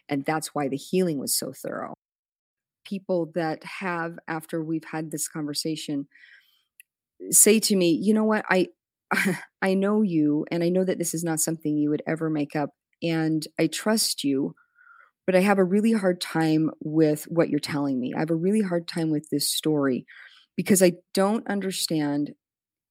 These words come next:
since it is as bad as you're saying it is,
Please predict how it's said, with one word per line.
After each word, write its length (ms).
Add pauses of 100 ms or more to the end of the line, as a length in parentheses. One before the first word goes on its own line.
(120)
since 380
it 220
is 300
as 140
bad 360
as 300
you're 100
saying 460
it 120
is, 440